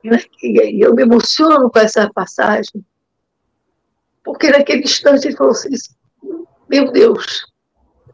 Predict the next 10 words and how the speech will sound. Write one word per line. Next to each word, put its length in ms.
por 220
que 160
que 80
eu 140
entreguei 520
tudo? 600
Tudo 340
que 80
eu 180
tinha, 680